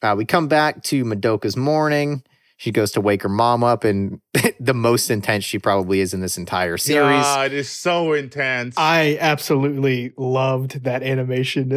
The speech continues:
Speaker 3: of her slamming the door open and then, like, the fucking face. You can see, like, the, the wind wash over the bangs kind of thing.
Speaker 1: Mm-hmm.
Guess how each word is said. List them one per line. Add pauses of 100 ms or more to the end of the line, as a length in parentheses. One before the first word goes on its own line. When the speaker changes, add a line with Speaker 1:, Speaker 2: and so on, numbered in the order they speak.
Speaker 3:
of (220)
her
slamming
the
door
open
and
then,
like, (480)
the
fucking (120)
face.
You
can
see,
like,
the,
the
wind
wash
over
the
bangs
kind
of
thing.
Speaker 1:
Mm-hmm.